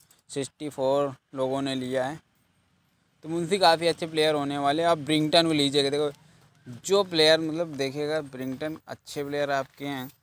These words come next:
इनको मत समझिए कि flop जाते हैं ऐसा है वैसा है, लेकिन Brington आपके काफ़ी अच्छे player हैं। मुंशी भी आपके काफ़ी अच्छे प्लेयर हैं, लेकिन आपके Brington काफ़ी अच्छे player हैं। Brington को आप लीजिएगा। देखिए तैंतीस परसेंट लोगों ने choice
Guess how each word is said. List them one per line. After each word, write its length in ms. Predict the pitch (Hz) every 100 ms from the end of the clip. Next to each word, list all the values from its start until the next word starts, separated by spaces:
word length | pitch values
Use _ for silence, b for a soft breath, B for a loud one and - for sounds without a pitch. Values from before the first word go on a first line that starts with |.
| _ 135
इनको 200 | 131 143
मत 260 | 139 147
समझिए 360 | 151 151 143 143
कि 80 | 135
flop 520 | - _ - 123 127
जाते 400 | 123 127 120 127
हैं 260 | 127 123 123
ऐसा 300 | 117 - 123
है 160 | 123
वैसा 320 | 120 120 -
है, 60 | 131
लेकिन 580 | 131 _ _ - 156 135
Brington 400 | 139 139 131 151
आपके 260 | 143 -
काफ़ी 360 | 135 123 120 135
अच्छे 220 | 123 -
player 380 | 139 127 127 123
हैं। 140 | 160 - _ _ _ _ _ _ _ 143
मुंशी 340 | 151 156 208
भी 100 | 196
आपके 280 | 190 190 180
काफ़ी 300 | 170 165 185
अच्छे 220 | 165 190
प्लेयर 300 | 175 180 180
हैं, 80 | 185
लेकिन 160 | 185
आपके 240 | 180 175 180
Brington 540 | 143 151 151 147 180
काफ़ी 240 | 160 147 165
अच्छे 200 | - 160
player 280 | 147 139 131
हैं। 100 | 123
Brington 420 | 143 156 170 165
को 100 | 156
आप 160 | 147
लीजिएगा। 420 | 147 139 147 123 120
देखिए 280 | 123 120 123 _ _ _ _ _ _ _ _ _ _ _ _ _ _ _ _ _ _ _ _ -
तैंतीस 300 | 143 151 143
परसेंट 380 | 143 135 147
लोगों 260 | 139 135 139
ने 100 | 143
choice 300 | 135 131 131